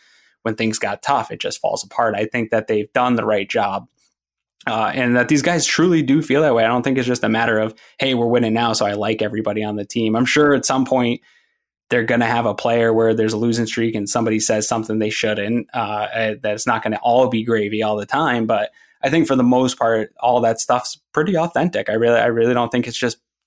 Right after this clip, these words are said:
total P R B S like a lot of fans think. I think it's authentic, and I think they've spent a lot of time building that.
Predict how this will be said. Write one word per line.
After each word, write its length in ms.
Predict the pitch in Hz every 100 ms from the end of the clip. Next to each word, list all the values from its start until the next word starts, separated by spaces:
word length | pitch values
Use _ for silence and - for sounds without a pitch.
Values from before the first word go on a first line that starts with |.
| -
total 420 | - 131 123 113
P 260 | - 123 117
R 600 | 107 117 117 117 110 - _ _
B 180 | 123 117
S 400 | 117 143 117 -
like 220 | 107 107 123 -
a 40 | 120
lot 180 | 110
of 80 | 110
fans 240 | 113 107 -
think. 160 | 131
I 60 | 107
think 120 | 104
it's 100 | 104
authentic, 480 | 101 - 113 120 147
and 80 | 117
I 60 |
think 160 | 110 110
they've 200 | 110 104
spent 280 | - 104 107
a 80 |
lot 160 | 110 107
of 80 | 104
time 260 | 117 117
building 360 | 110 139 170 -
that. 180 | -